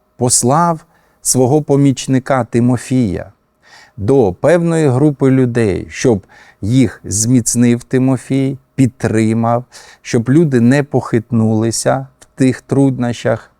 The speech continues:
через які вони проходили на той час, так само ми маємо цей канал, який називається «Духовні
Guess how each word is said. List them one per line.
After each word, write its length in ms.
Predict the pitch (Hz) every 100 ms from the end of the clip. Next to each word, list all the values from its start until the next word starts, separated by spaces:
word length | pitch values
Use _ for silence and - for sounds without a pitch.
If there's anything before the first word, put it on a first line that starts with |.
| _
через 360 | - 117 113 113
які 280 | 113 -
вони 300 | 113 113 117
проходили 760 | 107 113 - 113 113 107 104 107 _ - - -
на 140 | 117
той 240 | 117 117 107
час, 480 | - 107 101 - _ - _ -
так 280 | 120 107
само 680 | - - 120 143 160 156 160 _ _ - - -
ми 380 | 117 143 104
маємо 800 | 90 95 127 147 143 143 135 131 - _ -
цей 500 | - 117 135 139 127 _ _ _ _ _
канал, 560 | 123 120 117 117 80 - _ _ _ _ -
який 320 | 113 113 127
називається 960 | 117 107 101 95 101 127 139 107 - 95
«Духовні 960 | 92 117 - 127 131 110 92 87 82